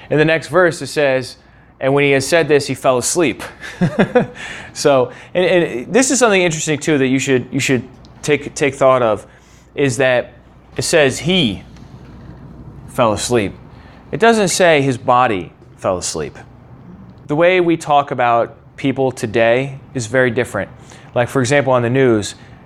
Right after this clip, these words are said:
they would say, "The body of a thirty-year-old male was found on the side of the road," or something like that. Is, they never say, "Bill or John or James was found," right? It's always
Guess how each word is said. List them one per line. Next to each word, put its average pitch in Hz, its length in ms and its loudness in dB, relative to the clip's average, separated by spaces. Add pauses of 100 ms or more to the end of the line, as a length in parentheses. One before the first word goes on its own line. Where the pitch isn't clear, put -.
(640)
they 117 100 0
would 117 100 0
say, 117 300 2
"The 127 140 -4
body 143 580 2
of 120 400 -2
a 104 60 -14
thirty-year-old 123 760 2
male 117 320 2
was 107 160 -4
found 110 560 -2 (1300)
on 113 80 -4
the 110 60 -6
side 110 240 0
of 110 60 0
the 107 80 0
road," 104 340 2
or 87 100 -4
something 98 300 -6
like 92 180 -6
that. 85 260 -6 (580)
Is, 127 200 -2
they 143 180 0
never 175 280 2
say, 131 500 0 (800)
"Bill 139 520 4 (440)
or 110 160 -6
John 123 760 0 (480)
or 107 140 -4
James 120 520 -2
was 104 140 -8
found," 92 440 -4 (120)
right? 110 260 0
It's 117 160 -6
always 147 460 4